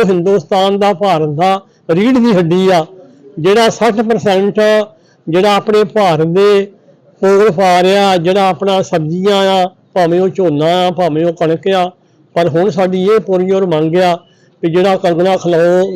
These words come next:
ਕੰਗਣਾ ਦੇ ਖਿਲਾਫ ਜੇ ਬੀਜੇਪੀ ਨੇ ਅਸਲੀ ਮੋਦੀ ਸੱਚਾ ਕਹਿੰਦਾ, ਮੈਂ ਸੱਤਾ,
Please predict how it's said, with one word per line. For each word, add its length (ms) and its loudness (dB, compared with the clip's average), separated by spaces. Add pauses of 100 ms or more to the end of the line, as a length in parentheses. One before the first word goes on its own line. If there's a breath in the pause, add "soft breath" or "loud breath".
(220)
ਕੰਗਣਾ 340 0
ਦੇ 120 0
ਖਿਲਾਫ 540 0 (800 soft breath)
ਜੇ 240 0
ਬੀਜੇਪੀ 500 -2
ਨੇ 240 2
ਅਸਲੀ 240 -4
ਮੋਦੀ 360 -2
ਸੱਚਾ 380 -4
ਕਹਿੰਦਾ, 320 0
ਮੈਂ 140 -2
ਸੱਤਾ, 520 -2